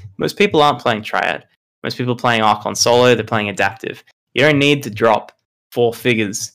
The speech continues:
if you wanna win in those formats. Like, you can, like, you can do it. Like, you, you just get there. Like, yeah, motivation.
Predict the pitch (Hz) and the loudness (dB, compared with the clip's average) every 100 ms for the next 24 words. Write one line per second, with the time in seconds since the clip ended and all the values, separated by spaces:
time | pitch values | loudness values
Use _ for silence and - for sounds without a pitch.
0 | _ - - 113 123 110 110 110 104 101 | _ -18 -8 0 2 2 2 0 0 -2
1 | 98 - 104 - - - - - - 110 | -4 -6 -6 -6 -10 -12 -6 -6 -2 2
2 | 156 165 143 123 - - - - 156 175 | 2 4 0 -2 -6 -12 -12 -2 2 4
3 | 160 107 139 151 85 - _ - _ _ | 4 4 6 6 4 -4 _ -20 _ _
4 | _ _ - - - - 107 - 127 - | _ _ -20 -20 -10 -8 -8 -8 -16 -12
5 | 123 - 180 - 110 80 90 - 151 180 | -12 -2 -2 0 -2 -2 -6 -4 2 4
6 | 110 113 165 160 151 151 117 104 | 4 4 6 6 6 4 0 -8